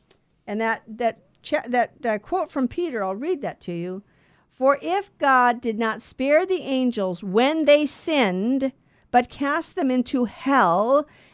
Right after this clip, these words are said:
and committed them to the pits of the nether gloom to keep them until the judgment." So, if, you know, it, they sinned. When the angels sinned, God committed them to the pits of hell.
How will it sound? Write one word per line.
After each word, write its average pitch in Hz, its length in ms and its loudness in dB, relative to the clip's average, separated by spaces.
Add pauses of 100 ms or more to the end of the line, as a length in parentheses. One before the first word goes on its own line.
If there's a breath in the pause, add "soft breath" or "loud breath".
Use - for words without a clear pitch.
(100)
and 247 120 2
committed 302 540 2
them 214 220 4
to 233 160 -6
the 220 100 -2
pits - 640 -4 (100)
of 214 120 0
the 220 100 2
nether 254 360 2
gloom 226 600 0 (400 soft breath)
to 240 160 -4
keep 349 380 -2
them 202 220 4
until 220 360 0
the 214 100 0
judgment." 240 720 -2 (1080)
So, 185 360 -4 (840)
if, 240 320 -2
you 240 80 -4
know, 214 80 -2
it, 202 240 -6 (360)
they 233 140 6
sinned. 320 560 -2
When 208 180 -4
the 220 100 0
angels 247 340 -4
sinned, 202 420 -8 (220)
God 214 320 0 (160)
committed 240 360 -2
them 180 140 -4
to 196 100 -6
the 202 80 -8
pits - 280 -8
of 208 80 -10
hell. 247 340 -4